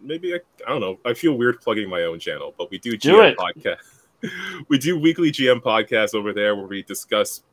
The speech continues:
Speaker 1: recaps of previous games and different systems like Pathfinder or Lancer. Uh, occasionally, we talk Mutants and Masterminds as well,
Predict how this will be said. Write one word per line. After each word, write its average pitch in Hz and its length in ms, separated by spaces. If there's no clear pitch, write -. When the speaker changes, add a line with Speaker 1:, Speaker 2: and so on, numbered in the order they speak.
Speaker 1:
recaps 107 480
of 95 200
previous 98 340
games 90 420
and 87 220
different 95 340
systems 90 400
like 87 200
Pathfinder 85 680
or 80 60
Lancer. 82 580
Uh, 87 300
occasionally, 165 580
we 165 100
talk 160 220
Mutants 147 180
and 151 100
Masterminds 143 380
as 147 100
well, 135 320